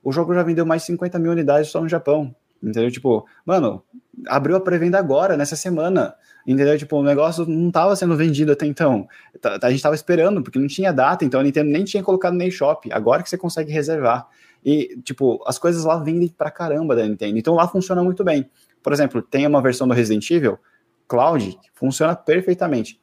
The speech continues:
mas no Japão. Fora do Japão não funciona. E aí a gente olha pra situação da Square Enix, por exemplo. Pô, Square Enix, que vergonha, você não quis portar o jogo de maneira adequada para o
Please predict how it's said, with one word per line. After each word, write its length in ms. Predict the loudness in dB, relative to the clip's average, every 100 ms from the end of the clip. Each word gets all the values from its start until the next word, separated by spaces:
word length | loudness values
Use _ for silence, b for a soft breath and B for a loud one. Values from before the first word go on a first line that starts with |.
| _
mas 440 | -2 0 0 -4 -6
no 260 | -2 0
Japão. 420 | 0 0 0 0 -2 b b
Fora 220 | 0 2
do 80 | 2
Japão 320 | 2 2 0
não 120 | 0
funciona. 500 | -2 -4 0 0 -2 b b
E 80 | 0
aí 120 | 2 2
a 20 |
gente 500 | 0 0 0 0 -2 0
olha 220 | 2 2
pra 100 | 0
situação 340 | 0 0 2
da 100 | 0
Square 280 | 0 2 2
Enix, 180 | 0 -2
por 120 | -2
exemplo. 320 | 0 -2 -4
Pô, 200 | 0 0
Square 280 | 2 0 0
Enix, 260 | 0 -6 -16 _ _ _
que 120 | -2
vergonha, 420 | 0 2 2 2
você 240 | 0 -2 0
não 180 | 0 -2
quis 300 | -4 -6 -2
portar 480 | -2 -2 0 2
o 80 | 2
jogo 260 | 2 2 2
de 80 | 0
maneira 260 | 0 2
adequada 440 | 2 2 2 2 0 B B B
para 240 | 0 2
o 120 | 0